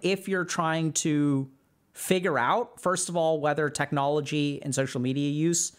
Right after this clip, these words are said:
is a safe thing to do or whether it's causing problems, and how to use it less, even if you n-, aren't necessarily addicted to it, okay? So the first thing is to understand the process of what it does for you.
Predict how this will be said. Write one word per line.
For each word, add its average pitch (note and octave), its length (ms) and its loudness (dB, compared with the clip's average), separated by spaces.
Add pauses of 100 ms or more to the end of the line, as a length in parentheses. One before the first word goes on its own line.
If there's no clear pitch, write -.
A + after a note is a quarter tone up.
(260)
is C#3+ 160 2
a C3 40 0
safe - 600 -2 (400)
thing F#3 220 0
to F#3+ 120 -2
do G#3+ 340 0
or D#3+ 260 2
whether C#3+ 240 0
it's B2+ 120 -4
causing C3 320 -2
problems, F3+ 560 0 (280)
and E3 160 0
how F3 340 2
to G3 100 -2
use E3+ 320 2
it - 140 -6
less, C#3 640 0 (920)
even B3 360 4
if A3 160 -2
you F#3+ 240 2
n-, F#3 60 -2 (100)
aren't F3 220 2
necessarily C3+ 540 2
addicted F2 340 -4
to - 120 -6
it, - 120 -18 (880)
okay? B2 300 -4 (680)
So F3+ 120 0
the F3 100 0
first C4 260 2
thing A3+ 260 0
is F3 240 0
to - 160 -2
understand G3 460 0
the F3 60 -2
process E3 500 0
of C3+ 140 0
what D#3+ 220 2
it C#3 200 -4
does C3 340 4
for D#2 160 -6
you. G1+ 220 -16